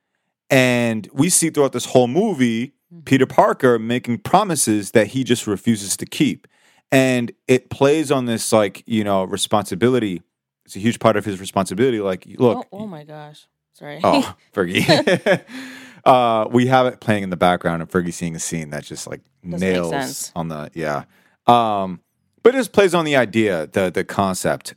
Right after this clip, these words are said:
Speaker 1: of, of responsibility and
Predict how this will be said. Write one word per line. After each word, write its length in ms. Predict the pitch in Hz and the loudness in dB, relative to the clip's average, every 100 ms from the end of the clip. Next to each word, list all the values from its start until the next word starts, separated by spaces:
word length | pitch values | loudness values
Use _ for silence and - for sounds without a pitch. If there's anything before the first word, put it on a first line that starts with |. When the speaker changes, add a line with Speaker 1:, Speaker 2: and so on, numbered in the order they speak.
| - | -4
Speaker 1:
of, 380 | 87 82 76 _ | -2 -2 -4 _
of 260 | 87 80 87 | -6 -4 -6
responsibility 920 | - - 87 82 80 80 76 67 _ _ - | -6 -4 -4 -4 -6 -6 -6 -12 _ _ -8
and 480 | 85 82 78 76 | -6 -6 -8 -12